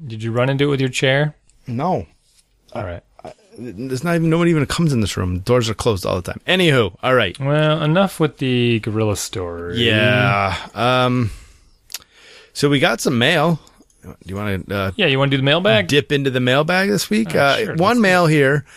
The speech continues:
Speaker 2: which I wasn't really sure what it meant, but maybe you do. Um, in fact, you said you did. So I'm
Speaker 1: I
Speaker 2: gonna,
Speaker 1: do, I
Speaker 2: I'm gonna
Speaker 1: do.
Speaker 2: read it, and then I'm gonna hand it off to you.
Speaker 1: Okay.
Speaker 2: This is from Gary Edelson.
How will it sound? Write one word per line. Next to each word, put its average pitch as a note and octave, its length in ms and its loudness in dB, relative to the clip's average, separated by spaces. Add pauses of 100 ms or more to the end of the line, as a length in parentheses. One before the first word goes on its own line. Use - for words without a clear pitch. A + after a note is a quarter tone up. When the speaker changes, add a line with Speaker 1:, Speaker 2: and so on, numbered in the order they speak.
(300)
Speaker 2:
which - 160 -4
I D3 80 4
wasn't E3 260 2
really D3 160 2
sure C3 540 0 (640)
what B2 140 0
it F#2+ 40 -2
meant, A2+ 360 -2
but G2 120 -4
maybe B2 220 0
you A#2+ 180 2
do. G2+ 320 -2 (120)
Um, A#2+ 420 0 (1300)
in G#2 60 -14
fact, A2+ 220 -2
you G2 80 -6
said B2+ 240 -2
you - 60 -12
did. E2 340 -8 (120)
So - 120 -10
I'm A2+ 100 -4
Speaker 1:
I - 40 -2
Speaker 2:
gonna, F#2+ 120 -4
Speaker 1:
do, F#2+ 120 -4
I - 40 -8
Speaker 2:
I'm A2 60 -2
gonna A2+ 140 0
Speaker 1:
do. A2 80 -2
Speaker 2:
read D#3+ 200 4
it, F3 60 0
and D3 80 -4
then C3 80 -2
I'm A#2 40 0
gonna A2 100 0
hand B2+ 180 0
it B2 60 -2
off B2 160 -2
to B2+ 100 -4
you. G2 300 -4 (240)
Speaker 1:
Okay. A2+ 80 -8
Speaker 2:
This C3+ 160 -2
is D#3 100 0
from A#2+ 240 0 (280)
Gary E3 260 0
Edelson. A2+ 500 -4